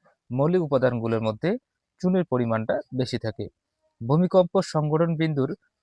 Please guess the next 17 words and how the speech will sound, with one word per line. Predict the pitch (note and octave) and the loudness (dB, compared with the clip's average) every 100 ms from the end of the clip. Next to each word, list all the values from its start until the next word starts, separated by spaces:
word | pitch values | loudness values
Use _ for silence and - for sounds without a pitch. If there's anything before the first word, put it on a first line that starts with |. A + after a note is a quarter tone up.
| _ | _
সরাসরি | - D#3 D#3+ - F3 | 2 4 4 2 -2
উপরে | D#3+ C#3+ D#3+ C#3 | -2 -6 -2 -2
ভূপৃষ্ঠ, | B2 C#3+ D#3 - C#3+ _ - C3+ | -2 -6 -8 -8 -10 _ -14 -6
ভূপৃষ্ঠ | E3 F3+ - D#3 | -6 -4 -6 -6
বিন্দুকে | C3 B2 A#2+ A2+ | -4 -4 -4 -4
বলে, | G#2+ A#2 - _ _ _ _ _ | -2 -2 -4 _ _ _ _ _
মানে | A#2+ A#2+ | -4 -4
ভূমিকম্প | B2 D3+ D#3+ E3+ E3+ G3 | 0 -2 2 0 2 0
সংঘটন | F#3 - D3 D3 E3 D#3+ | -2 0 0 0 -2 -2
বিন্দুর | D3+ D3 C3 - - | -4 -2 -4 -6 -6
সরাসরি | - D3 - E3 | 0 0 0 -4
উপরে | E3+ D3+ - F3+ | -2 -4 -2 -2
ভূপৃষ্ঠ | D#3 C#3+ D#3+ - D3+ | 0 -2 -4 -6 -6
বিন্দুকে | B2+ B2 A#2+ - E3+ C4+ _ _ - | -4 -2 -4 -2 -4 -4 _ _ -4
বলে | A#2+ A#2+ A3+ - _ _ _ | 2 2 2 -2 _ _ _
উত্তর, | - A#2+ C3 A#2+ - _ _ _ _ _ _ _ _ _ _ _ _ D#5+ _ _ _ _ _ _ _ | -10 -6 -2 -2 -4 _ _ _ _ _ _ _ _ _ _ _ _ _ _ _ _ _ _ _ _
আহ, | - A2+ A2 | -6 -2 -2